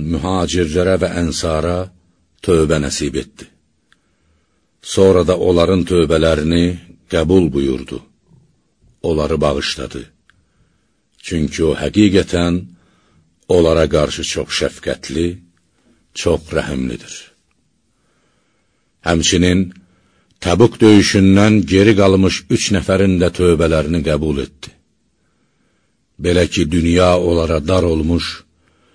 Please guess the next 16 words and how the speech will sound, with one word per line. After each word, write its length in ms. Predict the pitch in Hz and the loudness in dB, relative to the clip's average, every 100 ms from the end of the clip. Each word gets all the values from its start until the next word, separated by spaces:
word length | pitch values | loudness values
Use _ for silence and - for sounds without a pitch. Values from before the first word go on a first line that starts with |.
| _ _ _ _ - | _ _ _ _ -2
ürəkləri 560 | 95 95 92 87 90 82 | 4 6 6 4 2 2
qəm-qüssədən 880 | 95 87 78 78 - 82 90 87 | 2 2 0 -4 -2 -2 0 -2
təngə 380 | 78 82 76 90 | -2 -2 0 0
gəlib 300 | 80 78 76 | 0 -2 -2
sıxılmışdı. 720 | - - 85 76 76 - - _ _ _ _ _ _ _ _ _ _ _ _ _ _ _ _ _ _ - | -8 -10 -8 -6 -6 -8 -14 _ _ _ _ _ _ _ _ _ _ _ _ _ _ _ _ _ _ 0
Onlar 360 | 87 87 95 95 - - - | 2 4 4 2 -2 -14 -6
Allahın 640 | 92 87 87 87 76 120 113 | 0 2 2 2 2 0 0
əzabından 840 | 101 90 95 90 92 90 92 92 85 | -2 2 2 4 4 4 2 2 2
yalnız 600 | 92 107 104 95 92 85 - - _ _ _ _ _ - | 4 4 4 2 0 -4 -14 -20 _ _ _ _ _ -2
onun 340 | 98 92 98 101 - | 2 4 4 2 2
özünə 420 | 98 82 90 90 | -2 0 0 0
sığınmağın 760 | - 87 92 87 85 80 107 95 | -2 -2 0 2 2 2 0 0
mümkün 380 | 82 80 76 85 | 0 -2 -4 -6
olduğunu 480 | 76 78 71 73 73 | -4 -6 -6 -6 -6
başa 260 | 69 - 73 | -6 -6 -8
düşdülər. 560 | 71 - - 65 65 | -8 -10 -12 -12 -12